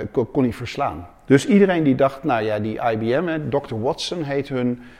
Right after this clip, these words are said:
zelfdenkende computer, dat is de dokter van de toekomst. En het heet overigens dokter Watson omdat de eerste chief executive van I B M Watson heet. Ehm, en daar zijn ook een aantal ziekenhuizen mee op de loop gegaan. Dus het is een bekend kankerziekenhuis in New York.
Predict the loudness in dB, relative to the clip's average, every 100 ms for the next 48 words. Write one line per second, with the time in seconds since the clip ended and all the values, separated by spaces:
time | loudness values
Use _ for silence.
0 | -20 -4 0 2 2 -2 0 -2 -4 -4
1 | -4 0 0 2 0 -2 -18 -20 -6 -4
2 | -2 -6 -2 -4 -4 -6 -8 -4 -4 -4
3 | -6 -6 -8 -8 -12 -8 -4 -4 -4 -8
4 | -8 -8 -8 -6 -8 -8 -6 -4 -2 -2
5 | -4 -4 -2 -2 -4 -12 -4 -4 -4 -6
6 | -6 -6 -8 -10 -8 -10 -8 -6 -4 -2
7 | -4 -8 -14 _ _ _ -6 -6 -8 -12
8 | -12 -12 -16 -20 -20 -20 -20 _ -20 -20
9 | -20 -20 -20 -16 2 6 6 6 2 2
10 | 4 6 6 4 2 0 -2 -4 0 2
11 | 2 0 0 -2 0 -2 0 4 4 2
12 | 0 0 0 -2 -6 -4 -4 -4 -6 -4
13 | -4 -4 -4 -4 -4 -4 -2 -2 0 -2
14 | 0 2 4 2 -2